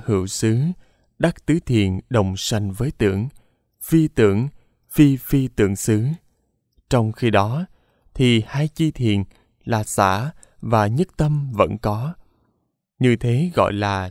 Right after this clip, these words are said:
tứ thiền. Còn những pháp ngoài ra, tương ưng với thiền, theo Pali rút ngắn, dứt, phân theo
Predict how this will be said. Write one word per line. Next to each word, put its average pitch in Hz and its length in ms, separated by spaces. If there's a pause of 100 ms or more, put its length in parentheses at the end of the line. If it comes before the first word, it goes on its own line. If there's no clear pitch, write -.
(120)
tứ 120 280
thiền. 101 280 (1120)
Còn 117 260
những 104 200
pháp 175 260
ngoài 95 240
ra, 113 340 (220)
tương 143 300
ưng 123 300
với 123 280
thiền, 101 280 (640)
theo 117 280 (100)
Pali 113 400
rút 127 240
ngắn, 117 340 (720)
dứt, 143 200 (600)
phân 131 300
theo 123 320